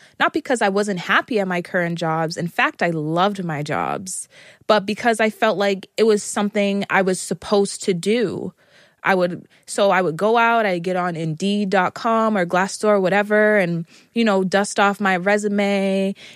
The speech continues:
And I would apply to jobs that are considered more professional, entry-level jobs with benefits and a four oh one k and all that good stuff. But I was always being rejected by these companies because they felt I lacked experience.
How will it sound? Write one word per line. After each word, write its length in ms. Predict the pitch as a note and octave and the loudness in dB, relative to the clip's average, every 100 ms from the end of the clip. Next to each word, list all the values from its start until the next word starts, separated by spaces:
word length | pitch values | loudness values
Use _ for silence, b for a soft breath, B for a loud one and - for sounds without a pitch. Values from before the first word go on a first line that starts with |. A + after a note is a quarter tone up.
| B | B
And 160 | F3+ | 0
I 120 | F3 F#3 | 2 4
would 180 | G3+ | 4
apply 480 | D#3 - - F#3+ A#3+ | 0 -2 0 2 2
to 180 | C#4 A#3 | 0 -4
jobs 640 | F#3+ F3 D#3 D#3 D#3+ F#3 - | 0 2 4 4 2 -2 -2
that 200 | F3+ F3 | 0 2
are 320 | E3 D#3+ - | 0 -2 -6
considered 560 | - F#3+ - F#3+ F3+ F3+ | -6 -6 -2 -2 -2 -2
more 560 | F3+ F3 E3+ D#3+ E3 B B B B | -2 0 0 0 -4 B B B B
professional, 800 | - A3 - G#3 - G#3 G3 F#3+ - | -8 -4 0 -2 -2 -4 -2 -2 -2
entry-level 800 | G3 - F#3 F#3 F3 F3 F3 E3+ | -4 -4 -2 0 0 0 0 0
jobs 380 | F#3 F#3+ F#3+ | 2 2 0
with 240 | F3+ E3 D3+ | -4 -6 -2
benefits 840 | E3 F3 E3 B2+ A#2 - - - | -2 -2 -4 -6 -6 -8 -12 -8
and 120 | E3+ | -4
a 40 | D#3+ | -4
four 340 | - G3 F3+ | 0 4 6
oh 120 | F3 | 6
one 240 | E3+ E3+ E3 | 4 2 -2
k 420 | - F3+ F3 D#3+ | -2 -2 0 0
and 100 | D#3 | 0
all 140 | D#3+ | 0
that 220 | E3+ D3 E3 | 0 -2 -2
good 200 | E3 - | -4 -4
stuff. 560 | - - F2 - - B B B B B | -8 -6 -6 -8 -18 B B B B B
But 200 | G#3+ - | 0 2
I 100 | G#3 | 0
was 140 | B3+ D4+ | 0 2
always 380 | C#4 D4+ C#4 A3+ _ | 2 2 -2 -10 _
being 180 | A3 A#3+ | -2 2
rejected 500 | B3+ F#3+ G3 C4+ C4+ | 0 2 0 0 0
by 140 | A3+ | 2
these 200 | G3 F#3+ | 2 0
companies 520 | - F#3+ F#3+ F#3 F3+ - | 0 -2 0 -2 -2 -4
because 380 | F3+ G#3 F#3 | -4 -2 -2
they 160 | E3+ G3+ | 0 0
felt 400 | - G#3+ G#3 - | 0 0 0 0
I 120 | F3 | -4
lacked 340 | E3+ E3 F3 - | 0 0 -2 -8
experience. 920 | - - F#3 F3+ E3 A#2 G2 - | -12 -4 0 0 0 -4 -8 -10